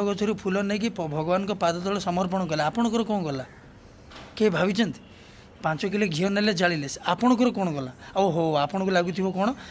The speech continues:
ଫୁଲ ମୁଁ ଦଶ ଟଙ୍କାରେ ଆଇଲି, ନଡ଼ିଆ ଦଶ ଟଙ୍କାରେ କିଣିଲି, କୋଡ଼ିଏ ଟଙ୍କା ଭଗବାନଙ୍କୁ ଅର୍ପଣ କଲି,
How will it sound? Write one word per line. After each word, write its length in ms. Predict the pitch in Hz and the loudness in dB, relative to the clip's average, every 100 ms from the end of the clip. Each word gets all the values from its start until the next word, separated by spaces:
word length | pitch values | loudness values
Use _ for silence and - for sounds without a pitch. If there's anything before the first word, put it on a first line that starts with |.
| - - | -14 0
ଫୁଲ 160 | 185 185 | 2 4
ମୁଁ 120 | 190 | 4
ଦଶ 160 | 175 160 | 2 0
ଟଙ୍କାରେ 240 | 190 196 | 0 2
ଆଇଲି, 200 | 202 226 | 4 4
ନଡ଼ିଆ 260 | 214 170 175 | 2 2 2
ଦଶ 180 | 165 160 | 2 -2
ଟଙ୍କାରେ 220 | 185 185 | 0 0
କିଣିଲି, 240 | 180 208 190 | 0 -4 -2
କୋଡ଼ିଏ 240 | 180 185 | -2 2
ଟଙ୍କା 120 | 240 277 - - - | 2 0 -8 -20 -8
ଭଗବାନଙ୍କୁ 400 | 160 165 165 180 | -4 0 0 0
ଅର୍ପଣ 260 | 165 156 165 | -4 -4 -6
କଲି, 180 | 139 127 | -6 -8